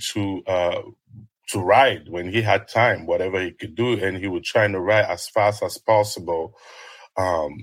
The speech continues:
and at this point, this is when also he started learning tricks.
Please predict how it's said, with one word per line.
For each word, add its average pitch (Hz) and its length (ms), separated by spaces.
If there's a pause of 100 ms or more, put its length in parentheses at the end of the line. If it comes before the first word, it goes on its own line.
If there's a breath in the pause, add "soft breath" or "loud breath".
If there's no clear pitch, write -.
and 90 480 (480)
at 120 140
this 123 240
point, 117 580
this 107 320
is 101 160
when 101 240
also 101 360
he 92 80
started 95 380
learning 95 480
tricks. 120 520